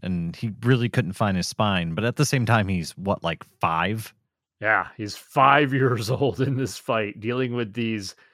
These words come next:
Speaker 2: alien invaders who are powerful enough to <laughs> destroy the planet. <laughs>
Speaker 1: Yeah, and, and, I mean, like you said, they're powerful,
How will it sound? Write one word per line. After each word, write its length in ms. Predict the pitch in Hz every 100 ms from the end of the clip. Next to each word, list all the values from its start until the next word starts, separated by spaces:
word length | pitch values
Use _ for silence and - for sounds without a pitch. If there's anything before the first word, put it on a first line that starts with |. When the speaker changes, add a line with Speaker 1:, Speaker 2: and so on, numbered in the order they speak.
| _ _ _ _ -
Speaker 2:
alien 720 | 127 160 180 185 180 170 170 165
invaders 1000 | 147 131 113 123 117 110 98 95 98 -
who 300 | 127 110 107
are 300 | 104 104 95
powerful 440 | - 143 127 147
enough 200 | 131 120
to 100 | -
<laughs> 120 | 110
destroy 440 | 107 - 151 151 143
the 140 | 101
planet. 760 | - - 110 107 110 - - - - -
<laughs> 160 | 254 - - _ -
Speaker 1:
Yeah, 500 | 151 147 139 127 117
and, 500 | - 135 120 110 104 -
and, 320 | 143 113 107 - _ _ _ -
I 80 | 131
mean, 380 | 123 107 - - _
like 240 | - 113 123
you 60 |
said, 260 | 143 165 113
they're 120 | 131
powerful, 720 | - 135 143 113 90 76 76